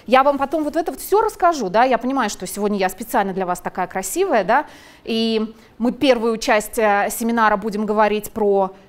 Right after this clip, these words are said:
неносибельные тренды. Вот это один из неносибельных в Калгари трендов, я считаю. То есть я так могу выйти на улицу, когда у меня такое настроение, всем тут показать, потому что они меня достали, да.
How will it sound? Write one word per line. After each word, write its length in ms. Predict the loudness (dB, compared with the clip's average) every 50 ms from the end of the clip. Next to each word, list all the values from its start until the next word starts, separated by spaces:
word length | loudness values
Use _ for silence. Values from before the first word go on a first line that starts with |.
| _ -2
неносибельные 720 | 0 2 2 2 2 0 2 2 2 2 2 2 0 0 0
тренды. 380 | 0 0 0 0 0 0 -2 -2
Вот 180 | -4 -2 0 2
это 260 | 2 2 4 4 4
один 260 | 4 2 0 -2 -4
из 120 | -4 -4 -4
неносибельных 680 | -2 -2 -2 -2 -4 -4 -4 -2 -2 -2 -4 -6 -8 -10
в 80 | -8 -2
Калгари 400 | 0 0 0 0 -2 -6 -6 -8
трендов, 420 | -6 -6 -6 -6 -6 -8 -12 -8 -2
я 180 | -2 -2 -2
считаю. 400 | -2 -6 -10 -8 -6 -6 -6 -6
То 120 | -6 -6 -6
есть 260 | -6 -6 -10 -16 -20 -20 -20 -20 -20 _ _
я 140 | 2 2 2
так 160 | 2 0 0
могу 260 | 2 0 2 2 2
выйти 280 | 0 0 -2 -4 -4 -2
на 140 | 0 2 2
улицу, 280 | 2 2 0 0 -2
когда 160 | -2 0 0
у 20 | 0
меня 120 | -2 -4
такое 200 | -4 -4 -2 -2
настроение, 420 | -4 -4 -4 -4 -4 -2 -2 -6 -8 -10
всем 440 | -14 -14 -10 -6 -4 -4 -4 -4 -6
тут 260 | -8 -10 -10 -10 -6
показать, 800 | -4 -4 -2 -2 -2 -2 -2 -2 -2 -2 -2 -4 -6 -12 -20 -20 _ _ _
потому 340 | -6 -2 0 0 0 0 -4
что 200 | -4 -2 -2 -2
они 160 | 0 0 0
меня 200 | 0 2 2 2
достали, 540 | 4 2 0 0 0 0 2 2 0 0 -2
да. 220 | 0 0 0 0